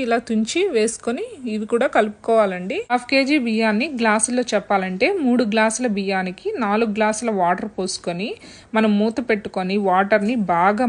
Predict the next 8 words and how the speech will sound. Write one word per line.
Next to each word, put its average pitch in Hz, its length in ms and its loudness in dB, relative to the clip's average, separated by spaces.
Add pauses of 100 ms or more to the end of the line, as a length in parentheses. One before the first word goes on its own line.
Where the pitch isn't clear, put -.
మరగనివ్వాలండి. 185 840 0 (160)
అప్పుడే 233 260 0 (100)
మసాలాల్లో 208 580 2 (100)
ఉన్నంత 185 260 -6 (160)
టేస్ట్ 202 420 -2 (680)
వాటర్లోకి 220 540 4
వచ్చేస్తుంది. 190 640 -4 (960)
చూడండి, 240 360 0